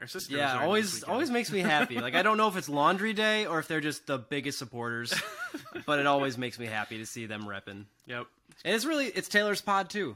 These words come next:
Speaker 2: You know, you get to hear her at the beginning of every intro, so
Speaker 1: Yep.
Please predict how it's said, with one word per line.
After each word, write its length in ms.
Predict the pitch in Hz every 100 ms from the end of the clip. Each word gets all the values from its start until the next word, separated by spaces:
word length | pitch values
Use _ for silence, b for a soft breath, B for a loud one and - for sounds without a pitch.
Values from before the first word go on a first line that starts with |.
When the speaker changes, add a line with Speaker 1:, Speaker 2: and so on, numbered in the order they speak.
| -
Speaker 2:
You 100 | 131
know, 80 | 139
you 80 | 147
get 100 | 151
to 100 | 151
hear 180 | 156
her 120 | 151 160
at 120 | 127
the 200 | 123 139
beginning 500 | 131 131 147 143 120
of 260 | 110 104 98
every 360 | 120 110 120 120
intro, 380 | 139 104 98 101 -
so 320 | - 101 107
Speaker 1:
Yep. 200 | 127 170